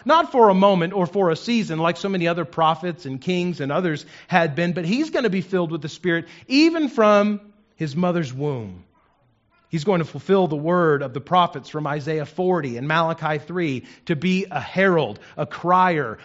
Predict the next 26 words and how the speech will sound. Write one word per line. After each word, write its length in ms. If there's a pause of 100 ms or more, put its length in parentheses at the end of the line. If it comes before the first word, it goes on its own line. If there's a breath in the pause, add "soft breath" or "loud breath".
a 80
living 540
signpost 1160
and 280
billboard 680 (200 loud breath)
to 100
the 100
Lord's 560
Messiah, 800 (800)
the 100
anointed 560
and 180
chosen 360
deliverer. 500
And 280
John 420
is 180
going 220
to 40
be 100
a 40
source 380
of 100
joy 480
and 160
gladness 580